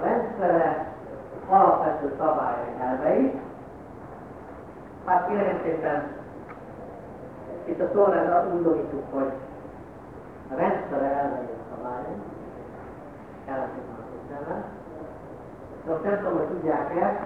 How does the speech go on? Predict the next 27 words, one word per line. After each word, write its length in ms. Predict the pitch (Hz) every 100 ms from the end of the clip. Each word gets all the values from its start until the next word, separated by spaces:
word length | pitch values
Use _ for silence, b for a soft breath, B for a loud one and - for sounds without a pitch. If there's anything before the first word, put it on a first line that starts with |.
| -
nem 200 | 147 135 127 - -
lehet 160 | 131 -
tudni, 380 | 143 147 185 202 - - - - - -
pedig 240 | 139 -
tétel, 580 | 175 170 - 143 151 165
de 160 | - 185
nem 180 | 180 240
lehet 140 | 185
hasonló 520 | 160 160 - - - -
megoldásokon, 1000 | - - - 165 156 139 - 160 185 - - - -
hogy 160 | - - -
kétféle 720 | 208 254 254 - 220 202 196 214
szisztéma 600 | 208 - 202 175 165 170
alapján 540 | 180 170 165 143 160
épülhet 580 | 165 165 165 143 175 -
föl 180 | 160 160
egy 160 | 147 147
ingatlan 380 | - - 127 123
nyilvántartási 720 | 120 120 117 117 - - 123
rendszer. 480 | 120 - - - - - - - - - - - - -
Idegen 460 | 254 233 190 190 -
szóval 400 | 208 208 175 170
az 80 |
egyiket 440 | 196 208 196 - 202
úgy 180 | 202 170
mondjuk, 500 | 165 156 147 139
hogy 100 | 135